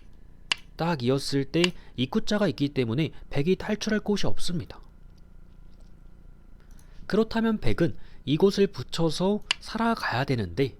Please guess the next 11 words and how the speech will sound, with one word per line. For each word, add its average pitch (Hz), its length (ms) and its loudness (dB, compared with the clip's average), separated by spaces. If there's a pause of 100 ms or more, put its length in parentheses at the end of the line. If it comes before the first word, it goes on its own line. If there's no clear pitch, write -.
(200)
그때 160 380 0
신진서 180 500 2
구단 120 300 8 (180)
우변 175 420 6
쪽을 180 260 2
막아서 143 760 0 (1000)
그냥 220 340 0
바둑을 131 600 2 (220)
끝내버렸습니다. 226 1120 4 (460)
지금의 220 380 4
형세가 202 600 2